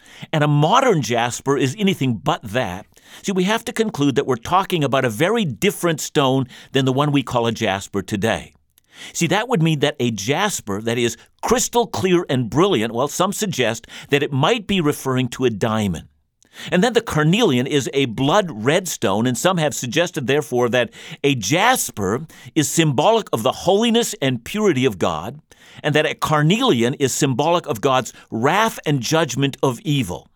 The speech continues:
And that might be right. But then John says he sees a rainbow, the color of an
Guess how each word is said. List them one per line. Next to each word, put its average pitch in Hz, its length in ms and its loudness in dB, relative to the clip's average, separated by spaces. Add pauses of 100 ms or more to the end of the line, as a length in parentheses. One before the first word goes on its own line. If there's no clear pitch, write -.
(400)
And 147 140 0
that 214 140 0
might 196 180 0
be 185 120 -2
right. - 460 -2 (600)
But 190 160 0
then 254 220 4
John 123 280 2
says 135 260 0
he 139 140 -2
sees 170 460 -2
a 143 100 4
rainbow, 131 760 2 (180)
the 139 100 0
color 226 360 2
of 143 100 0
an 156 100 0